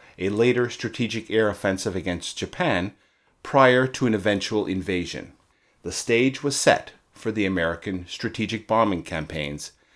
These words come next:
against Germany and Japan. Could air power actually win the war all by itself? Duhay thought so, and over in Britain, so did Sir Arthur Harris. He was born in Rhodesia,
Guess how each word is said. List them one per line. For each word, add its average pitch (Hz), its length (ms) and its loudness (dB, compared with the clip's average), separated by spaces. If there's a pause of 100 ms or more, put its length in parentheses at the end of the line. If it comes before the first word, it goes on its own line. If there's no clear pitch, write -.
(160)
against 95 520 -2
Germany 87 520 -2
and 80 140 -8
Japan. 80 500 -10 (1000)
Could 127 500 4
air 110 200 4
power 95 560 2
actually 101 560 0
win 92 540 0
the 104 100 -2
war 85 460 0
all 90 160 4
by 82 220 0
itself? 85 760 -6 (800)
Duhay 113 360 4
thought 80 300 2
so, 80 420 -6 (360)
and 95 160 -2
over 131 320 2
in 113 100 0
Britain, 113 480 0 (100)
so 135 300 4
did 98 300 0
Sir - 340 -2
Arthur 104 440 4
Harris. - 640 -4 (640)
He 214 120 -2
was 226 200 2
born 131 260 4
in 117 140 2
Rhodesia, 98 640 -2